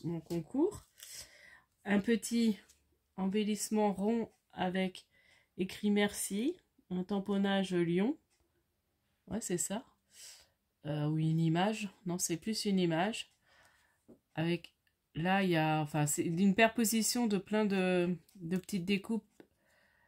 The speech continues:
des petites perles. Donc là, il devait avoir une petite strass. C'est vrai, je voulais la recoller et j'ai dû la faire tomber. Il me semble que c'est là ou c'était sur autre chose. Hein, c'est peut-être sur une autre, euh...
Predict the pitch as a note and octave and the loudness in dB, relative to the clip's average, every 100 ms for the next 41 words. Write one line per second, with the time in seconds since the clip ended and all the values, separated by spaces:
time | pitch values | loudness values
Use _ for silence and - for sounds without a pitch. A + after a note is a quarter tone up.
0 | _ E3+ F#3+ - G3 - F#3+ F#3 A3+ A3 | _ -4 -2 -4 -8 0 6 6 6 0
1 | F#3+ F#3 F#3 B3 B3 G#3 G3 G#3 G#3 G3+ | -2 -2 2 2 2 2 2 4 4 2
2 | G#3+ - - A#3+ - F#3+ A3+ - F3+ F#3+ | 0 -2 -4 -2 0 0 0 0 0 0
3 | G3 - G#3+ G#3 B3+ - F3 E3+ F3+ F#3+ | -2 -4 -2 0 0 -2 -6 -2 -2 -2
4 | F#3 E3+ - F3+ - B3 A3 G#3 _ - | -2 -4 -6 -12 -8 -6 -6 -8 _ -20
5 | _ _ - - - - _ - F#3+ - | _ _ -20 -20 -20 -20 _ -4 -4 -4
6 | A#3+ G#3 D#3 D3 _ _ _ _ _ - | -2 -2 -2 -8 _ _ _ _ _ -10
7 | F#3+ - G3+ G3 A#3 - - F#3 - F#3 | -10 -6 -4 -2 -4 -8 -10 -10 -8 -8
8 | G3 - F#3+ F#3+ - G3 F#3+ F#3+ _ _ | -10 -8 -8 -8 -8 -8 -10 -10 _ _
9 | - - _ _ _ - G3 F#3 F#3 A3+ | -20 -20 _ _ _ -8 -6 -6 -6 -8
10 | - G#3 G3 G3 G3+ G3+ F#3 F3 E3+ E3+ | -6 -4 -2 0 0 -4 -4 -2 -2 -2
11 | E3+ | -4